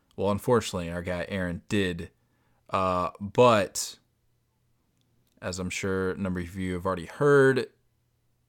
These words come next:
is en route to a great comeback story. In fact, he's probably, he's probably wrapping this thing up, given the fact that he even made it back onto the team, regardless how he plays or performs on the mound.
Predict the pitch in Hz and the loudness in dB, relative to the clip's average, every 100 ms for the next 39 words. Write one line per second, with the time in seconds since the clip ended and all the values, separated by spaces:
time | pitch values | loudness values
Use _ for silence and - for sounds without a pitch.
0 | - 98 95 90 - _ _ _ _ - | -4 -2 -2 -4 -8 _ _ _ _ -2
1 | 107 107 123 113 - 113 104 98 95 95 | 2 2 0 -2 -4 0 2 2 0 -2
2 | 104 104 107 104 - 110 101 95 92 - | -2 2 2 2 0 -2 0 0 -2 -4
3 | 101 95 95 92 90 - 92 - 92 90 | -4 -2 -2 -4 -6 -8 -10 -6 -6 -6
4 | 87 - - 139 113 104 95 90 - _ | -10 -4 6 6 6 2 -2 -6 -12 _
5 | _ _ _ _ _ _ - - 180 135 | _ _ _ _ _ _ -6 4 6 6
6 | 113 107 107 107 107 95 - 101 95 110 | 6 6 6 4 -2 -2 -4 -4 -2 -2
7 | 95 - _ 104 101 98 95 104 98 95 | -2 -6 _ -6 -4 -2 -4 -2 -4 -4
8 | 92 107 98 90 90 95 95 87 95 95 | -4 -4 -2 -4 -2 -2 -4 -6 -4 -4
9 | 92 - 95 90 71 - 95 90 87 90 | -4 -6 -6 -6 -10 -8 -6 -6 -6 -4
10 | 95 98 92 87 - 98 92 87 - 95 | 0 0 0 -4 -4 -2 -2 -4 -4 -2
11 | 90 87 90 87 - 101 95 90 90 92 | -2 -4 -8 -10 -6 -4 -4 -4 -6 -6
12 | 90 98 92 90 87 | -4 -4 -4 -6 -8